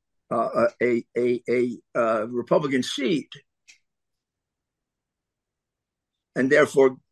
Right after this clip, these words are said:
get themselves to a fifty majority. Where are the Republicans most vulnerable in what remains? And what does remain? Arizona, Georgia, Wisconsin, Nevada, Ohio,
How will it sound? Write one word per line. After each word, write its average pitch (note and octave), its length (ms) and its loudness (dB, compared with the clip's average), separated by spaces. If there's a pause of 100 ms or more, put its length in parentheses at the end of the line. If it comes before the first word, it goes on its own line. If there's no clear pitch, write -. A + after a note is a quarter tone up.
get C#3+ 160 -2
themselves B2+ 400 -2
to A#2 140 -2
a A2+ 40 -8
fifty B2 540 -4
majority. A2 540 -4 (400)
Where F3 160 2
are F#3 80 2
the C#3+ 80 0
Republicans C3 680 2
most D#3 540 0
vulnerable A#2+ 800 -4
in A#2+ 120 -2
what C3 200 0
remains? B2 580 -4 (440)
And C3+ 160 -2
what E3+ 240 4
does E3 260 4
remain? A2+ 300 -6 (520)
Arizona, D3 680 0 (640)
Georgia, F#3+ 520 0 (920)
Wisconsin, G3+ 720 -4
Nevada, D3+ 640 2
Ohio, B2+ 1120 -6